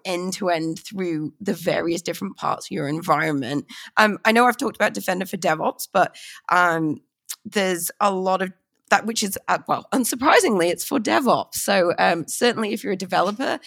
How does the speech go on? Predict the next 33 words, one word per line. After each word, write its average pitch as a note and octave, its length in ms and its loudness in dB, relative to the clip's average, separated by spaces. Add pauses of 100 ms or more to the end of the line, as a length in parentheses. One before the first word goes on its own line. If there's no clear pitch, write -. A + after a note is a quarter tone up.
(220)
that's F#3+ 220 0
a G#3+ 60 0
good F#3+ 300 -4
place F#3 320 -4
to G3 100 -4
start. - 480 0 (440)
The A#3+ 200 -4
other A#3 240 0
thing C#4+ 220 0
that's C4 160 -6
good C#4 240 -6
for, G#3 320 -6
for F#3+ 160 -10
DevOps G3 580 -8
is G3+ 160 -10
guardrails. G3 840 -2
We G#3+ 80 -6
talk G#3+ 240 -6
a - 40 0
lot G3+ 260 -6
about F#3 300 0
guardrails, G3 840 -4
um, E3 240 -4
in D#3 200 -4
securing E3 520 -6
DevOps. E3 480 -8
So, E3+ 340 -6 (540)
um, F#3 260 2
for - 120 -12
guardrails, G#3+ 640 2
what G3+ 140 -6
we F#3 100 -2
mean F#3 380 0